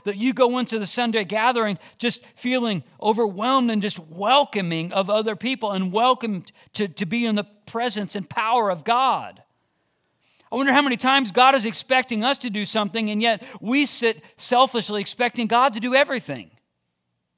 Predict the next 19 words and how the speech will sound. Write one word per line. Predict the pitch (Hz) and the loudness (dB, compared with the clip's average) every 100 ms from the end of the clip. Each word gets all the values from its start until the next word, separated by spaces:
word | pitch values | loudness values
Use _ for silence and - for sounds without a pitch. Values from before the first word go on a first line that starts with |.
| _ _ _ _ _ _ _ _ _ _ _ _ _ _ _ _ _ _ _ _ _ - | _ _ _ _ _ _ _ _ _ _ _ _ _ _ _ _ _ _ _ _ _ -4
This, | 226 - - | 0 0 -2
this | 202 233 | -6 0
idea | 262 240 269 | 2 2 2
of | 226 | 0
prayer | - 240 247 233 | 0 0 2 0
being | 175 214 185 | 0 -2 -2
relational. | 180 226 254 - 123 95 - _ _ | -2 -2 -2 -6 -8 -10 -18 _ _
How | 208 254 | 0 2
many | 285 262 | 2 2
of | 240 | 2
the | 208 | 0
relationships | 190 190 214 233 202 - 175 - | -2 0 -2 -2 -4 -6 -6 -6
do | 185 | -4
you | 247 233 | -2 0
have | 214 226 220 | 2 2 2
in | 196 | -2
your | 175 | -2
life, | 190 233 220 | 0 0 0
or | 190 | -6